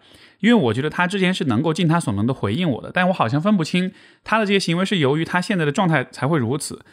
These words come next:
还是他根本无法去爱我，只是一种依赖。他会表达觉得我真的很能理解他，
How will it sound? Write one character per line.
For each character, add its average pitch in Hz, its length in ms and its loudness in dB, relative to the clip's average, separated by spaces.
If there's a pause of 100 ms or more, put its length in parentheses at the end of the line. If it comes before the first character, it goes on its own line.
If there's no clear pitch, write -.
(160)
还 127 160 0
是 - 100 -8
他 156 140 0
根 208 180 0
本 135 140 2
无 113 100 -2
法 160 160 -2
去 - 160 -8
爱 196 220 0
我， 113 180 -4
只 104 160 -12
是 139 120 -2
一 180 80 -4
种 101 160 -2
依 151 180 -4
赖。 165 240 -2 (580)
他 190 140 0
会 208 100 4
表 127 240 0
达 107 220 0
觉 110 220 0
得 127 400 2 (160)
我 104 200 -4
真 180 140 0
的 180 80 4
很 107 160 -2
能 104 140 2
理 110 160 -2
解 175 160 -6
他， 101 260 0